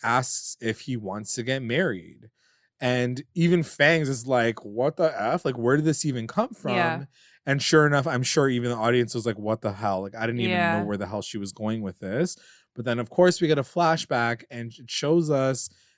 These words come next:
Speaker 1: that she's talking to Janet, the social worker.
Speaker 2: Yeah.
Speaker 1: And she's basically worried. She's like,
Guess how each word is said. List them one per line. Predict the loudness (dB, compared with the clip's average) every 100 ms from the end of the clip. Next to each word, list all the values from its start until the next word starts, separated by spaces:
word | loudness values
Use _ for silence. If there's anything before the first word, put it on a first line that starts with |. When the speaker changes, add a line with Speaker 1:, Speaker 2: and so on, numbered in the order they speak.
| _
Speaker 1:
that | 0 2 2 0
she's | -4 -2 -2 0
talking | 0 0 -2 -10
to | -10
Janet, | -2 -2 0 -4 -8 -8
the | -4 -2 0 -2 -4 -8
social | -6 0 0 0 -4
worker. | -4 -4 0
Speaker 2:
Yeah. | 2 2 0 -6 _ _ -2
Speaker 1:
And | 0 0 -2 -4 -8
she's | -6 -2 0 2 0 0
basically | 0 0 0 0
worried. | 0 2 2 2 -2
She's | -6 -4
like, | 0 -2